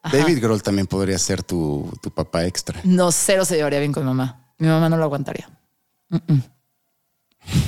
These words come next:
Speaker 1: Yo sí, no, de bro. Es que no. Sí, no. Eh, y él también es un muy buen tipo. Es alguien que como que,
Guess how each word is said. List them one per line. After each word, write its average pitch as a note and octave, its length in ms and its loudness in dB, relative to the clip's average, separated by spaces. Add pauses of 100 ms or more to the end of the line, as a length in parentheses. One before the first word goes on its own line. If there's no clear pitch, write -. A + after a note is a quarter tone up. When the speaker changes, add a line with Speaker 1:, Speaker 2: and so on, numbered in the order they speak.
(260)
Speaker 1:
Yo F3+ 160 4
sí, F3+ 280 0
no, D3+ 200 0
de D3+ 340 -2
bro. E3 360 2 (160)
Es G3 160 -4
que F#3+ 160 -2
no. F#3 320 0 (440)
Sí, E3+ 280 -2
no. E3 360 0 (680)
Eh, E3 360 2
y G#3 280 0
él A3 140 2
también A#3+ 240 2
es A3 100 0
un G3+ 100 4
muy G3+ 140 4
buen F3+ 180 0
tipo. - 380 -6 (220)
Es D3+ 160 -4
alguien E3 240 2
que D3+ 140 -4
como C#3 260 -2
que, D3 320 -4